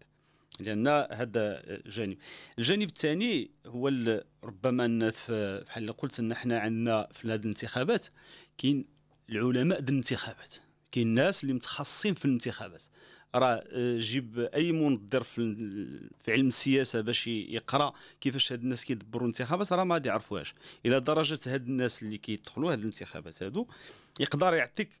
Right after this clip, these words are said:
بشكل حاسم العدد ديال الأصوات اللي غادي يحصل عليها. لأنه بحال اللي كيقولوا كيضبط، آه، ب-، بشكل دقيق الانتخاب. والدليل على ذلك أن هادو تعلموا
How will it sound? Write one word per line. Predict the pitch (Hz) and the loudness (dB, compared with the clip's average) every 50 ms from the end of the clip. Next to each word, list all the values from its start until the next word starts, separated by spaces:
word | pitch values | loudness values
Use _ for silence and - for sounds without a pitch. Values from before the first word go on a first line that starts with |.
| _ _ - | _ _ -18
بشكل | 131 117 - - - 220 196 - - 160 139 123 120 - _ _ - | -10 -2 0 0 0 0 -6 -8 -6 -4 -4 -4 -6 -10 _ _ -12
حاسم | - - - - 254 254 214 - - 254 214 185 | -10 -6 0 2 2 4 4 2 2 2 2 4
العدد | 143 123 127 135 135 147 127 117 | 4 4 4 2 0 -2 0 2
ديال | 131 131 | 0 0
الأصوات | 135 - - - - 160 151 - | 0 -2 -8 -8 -4 -4 -4 -2
اللي | 143 131 | 2 2
غادي | 127 120 110 113 | 2 2 2 -4
يحصل | - - - 95 90 87 | -8 -6 -8 -8 -8 -10
عليها. | - - - - _ _ _ _ _ _ _ _ - | -14 -18 -20 -20 _ _ _ _ _ _ _ _ -2
لأنه | 120 120 123 143 165 175 151 | 0 2 4 4 4 2 0
بحال | - - 131 | -2 -4 -4
اللي | 123 120 | -4 -4
كيقولوا | 113 - 117 - - 123 120 | -4 -8 -12 -8 -8 -8 -8
كيضبط، | - - 131 113 120 117 151 180 - - - - - - - - _ _ - | -4 -4 -4 -4 -2 -2 -2 -2 -2 -4 -20 -20 -20 -20 -20 -20 _ _ 0
آه، | 120 120 120 117 113 110 110 | 2 4 4 4 4 2 0
ب-، | 98 104 | 2 0
بشكل | 113 113 104 - - 139 - - 123 110 107 107 107 101 95 90 85 | 0 0 0 0 -2 -4 -4 -6 -8 -4 -2 -2 -2 -2 -4 -6 -6
دقيق | 90 107 131 127 - - 147 175 202 208 - - - _ - - - - | -2 0 0 0 -2 -4 -4 -2 -2 -4 -4 -8 -18 _ -20 -18 -10 -8
الانتخاب. | 127 113 - - 101 - - | -8 -8 -8 -10 -16 -12 -12
والدليل | 127 117 113 160 196 214 220 170 | -10 -4 0 0 0 2 2 0
على | 143 160 165 160 | 0 0 0 0
ذلك | 143 170 254 339 - - - | 0 0 -2 -2 -4 -6 -6
أن | - 147 151 151 151 143 139 - - - - | -8 -6 -4 -2 -2 -2 -2 -2 -6 -10 -6
هادو | 123 127 143 143 147 | -2 -2 -2 -2 -2
تعلموا | - - 135 117 139 143 143 160 165 180 202 254 285 | -2 0 2 2 4 4 4 4 4 4 4 2 2